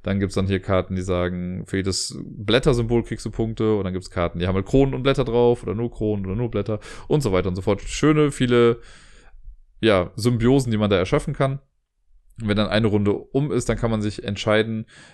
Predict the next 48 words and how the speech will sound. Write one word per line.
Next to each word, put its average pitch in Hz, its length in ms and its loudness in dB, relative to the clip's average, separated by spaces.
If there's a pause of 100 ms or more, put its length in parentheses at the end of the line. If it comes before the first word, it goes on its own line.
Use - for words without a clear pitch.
(140)
welches 113 360 2
Gebäude 107 320 4
man 107 140 0
für 104 240 -2
den 98 200 -2
Rest 104 340 0
noch 101 160 -2
behält. 117 600 2 (500)
Die 95 140 -6
anderen 104 200 0
kommen 110 120 -2
dann 101 120 0
irgendwie 98 200 0
wieder 92 160 2
raus, 120 360 2
dann 98 120 -4
wird 98 120 -6
alles 92 200 -4
wieder 92 140 -6
neu 92 140 -2
gemischt, 135 260 -2
man 92 100 -6
hat 92 160 -8
halt 95 120 -4
wieder 110 160 -6
fünf 117 180 -10
Karten 131 340 -6
und 117 80 -10
so 117 60 -6
weiter. 110 140 -2
Das 101 80 -2
macht 110 120 -4
man 98 100 -2
dreimal, 95 380 2 (440)
bis - 180 -4
man 95 220 -2
dann, 92 260 0 (480)
äh, 104 100 2
am 101 160 2
Ende 139 200 0
nochmal 123 140 2
die 113 60 0
Punkte 156 280 0
zusammenzählt 117 640 0
und 98 120 -6
derjenige 98 300 0
gewinnt 104 320 -4
dann. - 160 -4